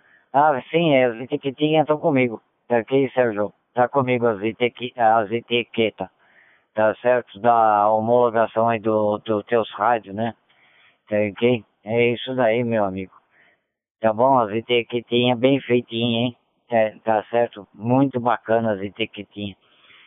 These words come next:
Tá, c-, tá bom? É, o, o Léo é caprichoso. Tá, é igual meu pai. Meu pai lá, meu, também é, é igual você, viu, o,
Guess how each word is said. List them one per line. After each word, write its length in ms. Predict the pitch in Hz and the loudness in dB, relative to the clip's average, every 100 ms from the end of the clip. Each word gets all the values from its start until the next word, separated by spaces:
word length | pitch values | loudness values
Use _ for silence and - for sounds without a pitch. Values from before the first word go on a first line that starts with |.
| _ _ - | _ _ -2
Tá, 200 | 110 104 | 0 0
c-, 200 | 95 - - - | -4 -20 -14 -4
tá 140 | 101 | -4
bom? 340 | 101 131 147 - _ _ _ _ | 2 2 0 -4 _ _ _ _
É, 240 | 101 113 123 | 0 2 4
o, 60 | |
o 540 | 123 117 113 117 113 113 | 6 6 4 4 2 2
Léo 340 | 113 120 139 | 2 4 4
é 80 | 143 | 2
caprichoso. 840 | 135 143 151 123 113 107 - - - | 0 -2 -2 -2 -2 -2 -6 -18 -8
Tá, 180 | - 107 123 135 | -2 -2 0 2
é 160 | 170 196 | 2 4
igual 200 | 170 143 | 4 4
meu 180 | 123 | 0
pai. 260 | 104 127 117 | 0 0 2
Meu 160 | 120 113 | -2 0
pai 280 | 147 156 | 4 4
lá, 360 | 143 151 147 131 | 4 4 4 2
meu, 480 | 110 113 120 139 120 | 0 -4 0 2 2
também 320 | 127 127 139 | 0 0 2
é, 400 | 139 123 110 110 | 4 4 2 2
é 40 | |
igual 260 | 123 139 139 | 2 2 4
você, 320 | 131 117 117 | 2 0 -2
viu, 140 | 107 131 | 2 4
o, 480 | 127 120 117 104 | 4 2 0 -2